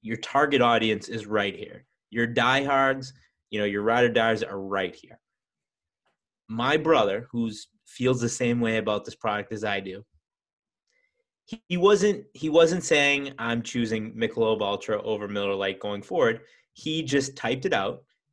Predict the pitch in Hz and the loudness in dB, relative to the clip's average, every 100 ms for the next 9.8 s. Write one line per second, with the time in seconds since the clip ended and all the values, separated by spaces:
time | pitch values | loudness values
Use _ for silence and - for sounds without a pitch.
0 | _ - 107 110 110 107 107 98 101 92 | _ -12 -4 0 2 2 0 0 -2 -4
1 | - _ _ _ _ _ - 110 104 110 | -6 _ _ _ _ _ -12 -6 -2 -2
2 | 123 135 143 165 - 208 143 98 120 - | 0 0 2 0 0 -2 0 -2 -2 -10
3 | _ _ _ _ 110 - 113 107 107 110 | _ _ _ _ -8 0 0 0 -2 0
4 | 147 151 127 - 139 135 120 120 127 - | 0 -2 -8 -4 -6 -4 -6 -8 -10 -14
5 | 113 101 - 113 127 117 110 104 98 - | -12 -12 -8 -8 -6 -6 -6 -10 -12 -18
6 | _ _ 98 120 165 131 101 - - _ | _ _ -2 2 4 2 -4 -10 -16 _
7 | _ 175 196 160 170 170 156 135 127 117 | _ -4 -4 -4 -4 -6 -6 -2 0 0
8 | - 131 - - 123 131 131 117 101 107 | 0 -4 -4 -4 -2 0 2 2 2 0
9 | 110 117 135 135 107 107 98 104 | -4 -2 -2 -2 -4 -4 -6 -8